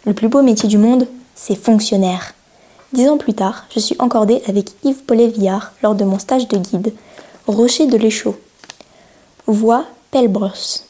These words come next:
À chaque relais, j'en profite pour lui poser plein de questions sur René Desmaisons, qui a souvent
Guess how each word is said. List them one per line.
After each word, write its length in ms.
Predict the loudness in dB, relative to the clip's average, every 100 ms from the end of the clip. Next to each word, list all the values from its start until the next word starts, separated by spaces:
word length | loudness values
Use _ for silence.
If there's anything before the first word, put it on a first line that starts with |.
| -20 -20 -20 _
À 100 | -4
chaque 240 | -2 -2 -2
relais, 360 | -2 0 0 -2 -4
j'en 140 | -2
profite 380 | -2 -2 -2 -2
pour 120 | -2
lui 80 | 0
poser 360 | 0 2 2
plein 200 | 0 0
de 80 | 0
questions 340 | 0 -2 -2 -2
sur 260 | 0 0
René 240 | 2 2 2
Desmaisons, 440 | 2 0 0 -4 -8 _ -8
qui 180 | -2
a 60 | -2
souvent 280 | 0 0